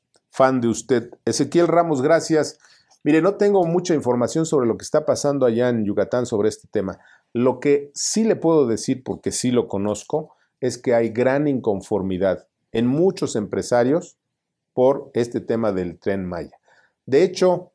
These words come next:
hay quienes han dicho, yo los he escuchado, empresarios que han dicho,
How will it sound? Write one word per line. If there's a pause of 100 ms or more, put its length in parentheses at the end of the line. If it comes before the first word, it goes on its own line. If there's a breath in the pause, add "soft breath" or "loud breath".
hay
quienes
han
dicho, (460)
yo
los
he
escuchado,
empresarios
que
han
dicho,